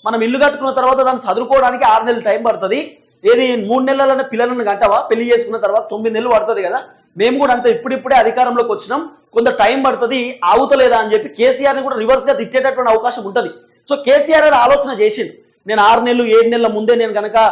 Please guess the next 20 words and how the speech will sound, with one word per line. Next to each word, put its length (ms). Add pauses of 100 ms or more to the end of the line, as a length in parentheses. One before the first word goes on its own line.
(380)
గలమెత్తితే, 500
క్వశ్చన్ 420
చేస్తే, 500 (160)
ప్రభుత్వాన్ని 460
నిలదీస్తే 460
ఖచ్చితంగా 400
నా 100
పైన 220
తిరగబడతారు, 580
మరలబడతారు. 760 (260)
సరే, 140
ఒక 120
సంవత్సరం 500
టైమ్ 220
ఇద్దాం 240
కాంగ్రెస్ 440
అని 120
చెప్పి 180
కేసీఆర్ 480
దాదాపు 680